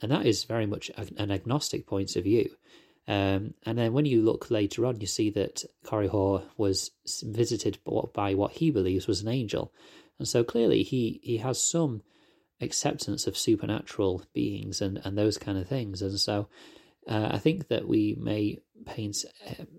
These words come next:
Corihor more of as an ag-, uh, as a, as an agnostic individual rather than an atheist, uh, because, you know, he would, he's, he is, his,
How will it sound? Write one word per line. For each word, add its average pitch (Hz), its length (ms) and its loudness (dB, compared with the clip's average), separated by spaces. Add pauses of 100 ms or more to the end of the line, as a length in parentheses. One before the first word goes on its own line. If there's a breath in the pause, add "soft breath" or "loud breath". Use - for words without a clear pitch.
Corihor 104 420 4
more 101 220 2
of 95 80 2
as 98 60 -2
an 95 120 0
ag-, - 160 -6
uh, 113 180 -2
as 104 140 -2
a, 117 260 -2
as 104 120 -4
an 101 80 0
agnostic - 640 -2
individual 98 500 0
rather 98 300 2
than 92 140 -4
an 92 60 -6
atheist, - 600 -6 (520 loud breath)
uh, 98 200 -2
because, 95 520 2 (120)
you - 180 -12
know, 95 140 0
he 98 200 0
would, 95 280 2 (100)
he's, - 400 0
he 131 200 4
is, 110 100 2
his, - 260 2